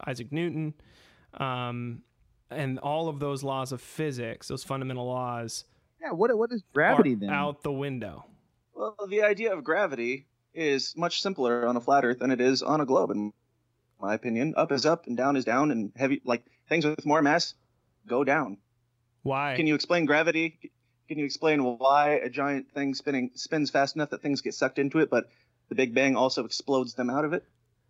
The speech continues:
Speaker 1: A giant thing spinning. No, it's, it's the law of mass. So mass is, is magnetic. That's essentially what gravity is.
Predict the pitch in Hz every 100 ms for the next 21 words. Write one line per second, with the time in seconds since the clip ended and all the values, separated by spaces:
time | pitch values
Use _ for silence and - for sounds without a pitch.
0 | _ _ _ _ _ _ 135 - 156 170
1 | 180 175 - 165 165 165 160 - _ _
2 | - - - - 160 147 127 120 123 _
3 | - _ - 180 170 139 139 156 - -
4 | _ - 160 - 151 151 160 160 - 131
5 | 131 135 151 143 - - - - _ _
6 | _ _ _ _ - 147 - 139 135 -
7 | - - 147 143 151 147 143 127 135 -
8 | 139 131 135 135 135 131 120 151 147 -
9 | 151 147 143 135 127 123 - 143 131 135
10 | 131 113 107 101 107